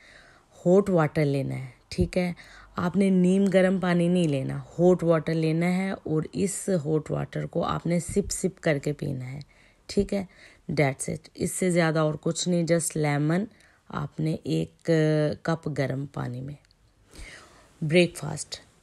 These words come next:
नाइन ए एम till टेन ए एम, like नौ से दस के दरमियान आपने लेना है। और आज मैं ले रही हूँ दूध में,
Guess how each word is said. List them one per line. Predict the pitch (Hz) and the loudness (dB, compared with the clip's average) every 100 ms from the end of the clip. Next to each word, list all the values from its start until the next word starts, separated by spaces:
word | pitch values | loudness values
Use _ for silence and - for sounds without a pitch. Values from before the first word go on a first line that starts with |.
| - | -4
नाइन | 170 175 185 202 220 | -2 0 2 2 0
ए | - 185 180 | 0 0 2
एम | 175 190 | 2 2
till | - 180 175 | 2 2 2
टेन | 180 170 160 - _ _ _ _ - | 2 2 0 -8 _ _ _ _ -4
ए | 160 | -2
एम, | 143 143 165 _ - - - - - | -2 -4 -12 _ -20 -20 -20 -12 -2
like | 160 156 - | -2 -2 -2
नौ | 165 165 170 175 202 | 0 2 2 2 2
से | - 208 | 2 0
दस | 147 175 185 | 4 2 2
के | - 180 | -2 -2
दरमियान | 160 147 143 139 147 | 0 0 0 -2 -4
आपने | 147 156 147 | -6 -4 -2
लेना | 143 143 | -2 -2
है। | 147 160 170 | -2 -2 -4
और | - 151 156 | -4 -4 -4
आज | 156 170 175 | -2 0 0
मैं | 175 156 151 | 0 0 0
ले | 147 143 | 0 -2
रही | 143 143 | -2 -2
हूँ | 147 160 143 | 0 0 -2
दूध | 143 147 165 165 | -2 -2 -2 -2
में, | 160 151 156 | 0 0 -2